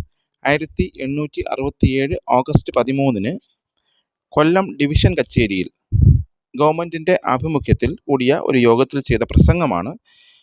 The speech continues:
ബാലാഭ്യസനം. ബാലാഭ്യസനത്തിന്റെ ആത്യന്ത സാരത്വം, ഉത്തമ മാതൃക, സത്തമ ഭാഷ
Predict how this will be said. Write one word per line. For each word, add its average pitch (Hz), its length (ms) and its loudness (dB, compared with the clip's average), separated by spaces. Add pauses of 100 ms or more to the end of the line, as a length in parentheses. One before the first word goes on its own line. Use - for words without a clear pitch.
(180)
ബാലാഭ്യസനം. 139 680 2 (1900)
ബാലാഭ്യസനത്തിന്റെ 180 1000 0 (520)
ആത്യന്ത 185 400 -6
സാരത്വം, 139 640 -10 (680)
ഉത്തമ 175 460 -8
മാതൃക, 120 600 -10 (340)
സത്തമ 185 720 -10
ഭാഷ 110 260 -4